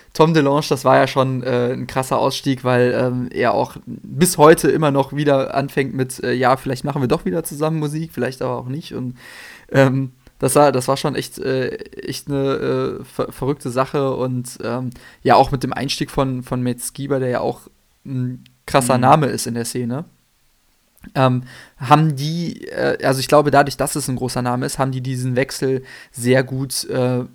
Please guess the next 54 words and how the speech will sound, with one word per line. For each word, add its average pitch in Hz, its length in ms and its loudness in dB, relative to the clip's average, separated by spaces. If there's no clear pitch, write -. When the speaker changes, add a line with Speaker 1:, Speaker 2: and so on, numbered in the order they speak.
Speaker 1:
gemeistert. 135 680 -2
Speaker 2:
Mhm. 117 440 -20
Speaker 1:
Ähm, 131 400 -2
ich - 200 -4
bin 143 180 -2
halt 143 160 0
einer 139 220 -2
der 131 120 0
Leute, 135 280 -2
ich, - 300 -10
ich - 200 -10
find, 131 580 -6
äh, 120 340 -4
Tom 127 180 -4
DeLonge 123 240 -2
fehlt. 160 400 -2
Also 123 140 -6
ich - 80 -14
fand, - 280 -6
ich, - 260 -12
ich - 160 -8
mochte 165 240 0
seine 175 160 -2
Stimme, 175 260 -2
auch 127 120 -4
wenn 123 100 -4
viele 135 240 -6
sagen, 123 300 0
ja, 123 100 -2
der 123 80 -2
konnte 127 260 -6
nicht 123 160 -6
singen. 170 380 -4
Und 127 260 -6
live 131 240 -2
war 127 100 2
es 127 180 -10
wohl 123 120 -4
eine 123 120 -6
Katastrophe. - 500 -8
Ich - 120 -10
hab 123 100 -8
sie 123 100 -10
leider 120 280 -2
Speaker 2:
Mhm. 117 60 2
Speaker 1:
nie 131 220 -2
live 123 280 -2
gesehen. 165 340 -6
Speaker 2:
Ja, 117 200 -2
war 120 140 2
nicht 127 180 -2
gut. 117 200 0
Speaker 1:
Ähm, 127 300 -4
und, 131 680 -8